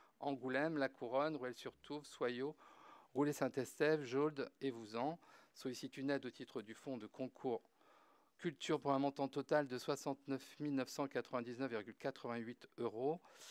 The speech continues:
Donc, je vous propose donc d'attribuer les montants de fonds de concours aux communes suivantes. Rueil-sur-Touve pour quarante mille euros, Angoulême pour quinze mille trois cent huit virgule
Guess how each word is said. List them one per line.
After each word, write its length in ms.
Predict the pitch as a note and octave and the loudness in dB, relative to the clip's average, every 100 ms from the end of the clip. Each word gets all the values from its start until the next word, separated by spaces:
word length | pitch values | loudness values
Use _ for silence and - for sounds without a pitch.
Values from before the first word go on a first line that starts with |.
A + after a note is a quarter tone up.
| - - _ | -18 -20 _
Donc, 140 | G#2+ | -8
je 120 | G#2 B2+ | -2 -2
vous 80 | |
propose 440 | B2 C3+ B2+ C#3 C3 | 0 -4 0 2 2
donc 160 | A#2+ | 0
d'attribuer 400 | C#3 C3 C#3 C3 | 0 -2 -4 -2
les 80 | B2+ | 0
montants 340 | B2+ C3 - C3 | 0 0 -2 -2
de 60 | |
fonds 100 | - | -2
de 60 | A#2 | -4
concours 360 | C3+ B2+ D3+ | -4 0 2
aux 80 | A#2+ | 2
communes 300 | - A#2 G#2+ | 0 -4 -2
suivantes. 460 | - C3+ B2+ D#3+ - | -4 0 2 2 2
Rueil-sur-Touve 600 | C#3+ C3 - - C#3 - | -2 0 -4 -4 -10 -6
pour 200 | - - | -6 -2
quarante 400 | - B2+ C3+ - | 0 0 -2 -4
mille 160 | C3+ C3 | -2 -2
euros, 320 | C3 D3+ D#3 - | 2 2 2 -2
Angoulême 560 | C3 A#2 C3 C3 B2+ - - - | -4 -2 -2 0 -2 -6 -20 -12
pour 160 | - A2+ | -8 -4
quinze 240 | D3+ C#3+ | -2 -2
mille 140 | C#3+ C#3 | -4 -4
trois 160 | - | -8
cent 180 | B2+ B2 | -8 -6
huit 400 | A#2+ C3 C#3+ - G#2 A#2+ | -6 -8 -10 -10 -8 -8
virgule 340 | A2+ G#2+ | -12 -12